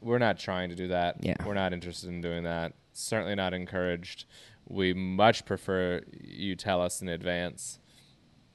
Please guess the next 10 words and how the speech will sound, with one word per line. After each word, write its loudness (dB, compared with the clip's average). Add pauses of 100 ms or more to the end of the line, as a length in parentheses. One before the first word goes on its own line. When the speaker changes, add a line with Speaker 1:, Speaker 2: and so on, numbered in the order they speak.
(540)
Speaker 1:
um, 0
of 0
it 2
happening 2
so -6
we -4
can -8
move -4
away." 2 (680)
Uh, 6